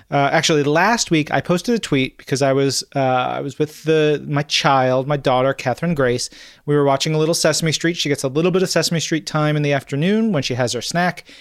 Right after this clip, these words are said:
And, uh, we watched an episode called The A-Team of Sesame Street from a couple years ago,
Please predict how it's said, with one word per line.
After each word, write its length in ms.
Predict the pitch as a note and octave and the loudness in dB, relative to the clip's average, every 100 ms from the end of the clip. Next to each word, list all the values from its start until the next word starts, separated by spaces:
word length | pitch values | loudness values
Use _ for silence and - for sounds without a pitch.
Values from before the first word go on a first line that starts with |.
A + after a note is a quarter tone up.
| - _ - | -20 _ -4
And, 580 | D3+ D3 D3 C#3+ C#3+ C#3+ - | 0 2 2 2 0 -4 -4
uh, 240 | C3+ B2+ | -2 0
we 100 | C3+ | 2
watched 260 | C3+ D3 - | 2 2 0
an 80 | G3 | 0
episode 640 | E3+ D3+ D#3+ D3 C#3+ C3+ - - _ _ | 0 -2 0 2 2 0 -6 -20 _ _
called 420 | - D3+ C#3+ B2+ | -2 2 2 0
The 180 | C#3 C#3+ F3+ | -2 -2 0
A-Team 760 | B3+ D4 - C3 A#2+ A#2+ C3 _ - | 0 0 -2 -2 -2 -4 -8 _ -6
of 120 | C3+ | -2
Sesame 340 | - C3 C#3+ | -2 -2 -2
Street 360 | B2+ - C3+ C#3 | -2 0 0 0
from 140 | C#3 | -4
a 40 | C3 | -2
couple 220 | - F#3+ | 0 2
years 220 | F#3+ C#3+ | 2 0
ago, 360 | C3+ C#3 C3+ | 2 2 2